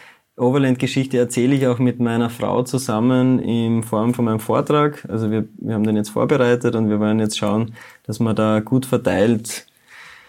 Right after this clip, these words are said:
ähm, in, in Österreich und auch Deutschland ein paar Termine finden. Und ich hoffe, dass dann, wenn dann Leute noch weiter Interesse haben an unserer Story, das vielleicht auch irgendwie, dass wir uns dann persönlich sehen und diese Geschichte vielleicht noch irgendwo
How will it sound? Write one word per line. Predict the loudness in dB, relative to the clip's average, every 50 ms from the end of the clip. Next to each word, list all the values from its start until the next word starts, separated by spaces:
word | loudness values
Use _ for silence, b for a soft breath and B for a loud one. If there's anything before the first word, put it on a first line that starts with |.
| B B B -14 -6 -2
ähm, | 0 2 4 4 4 4 4 4 2 2 0 -4 -6 -8 -8 -10 -10 -6
in, | -4 -2 2 2 4 4 4
in | 4 4 4 4
Österreich | 4 4 2 4 4 4 4 6 6 4 4 4 2
und | 4 4 4
auch | 2 0
Deutschland | 0 0 0 0 0 0 2 2 2
ein | 2 2
paar | 0 0
Termine | 0 0 0 2 2 4 2 2
finden. | 0 0 2 2 2 2 2 2 2
Und | 2 2 0
ich | 0 0
hoffe, | 0 -2 -2 -2 -2
dass | -2 -2 -2 -2 -2
dann, | -2 0 0 2 2 2
wenn | 2 4 4 2 2
dann | 2 2 2
Leute | 2 2 0 0 0 0
noch | 0 0 0 -2
weiter | -2 -2 0 0 0 0
Interesse | 0 0 0 0 0 0 0 0 0 -2 -2 0
haben | 2 2 2 2
an | 2 0
unserer | 0 0 0 0 0 -2
Story, | -2 -2 -2 0 2 2 2 2
das | 2 0 -2 -2 -2
vielleicht | 0 2 2 2 2 0
auch | -2 0 0
irgendwie, | 0 0 0 2 0 0 0 -2 -4 -8
dass | -8 -4 -2
wir | -2 0 0 0
uns | -2 -2 0
dann | 0 0 2
persönlich | 0 0 0 0 2 2 2 0 0
sehen | 0 2 2 2 2
und | 2 0 0 0
diese | 0 0 2 0
Geschichte | 0 -2 -2 -2 -4 -4 -2 -4 -8 -6
vielleicht | -4 -4 -2 -2 -2 -4 -4
noch | -4 -4 -4 -6
irgendwo | -6 -4 -4 -2 0 0 -2 -2 -4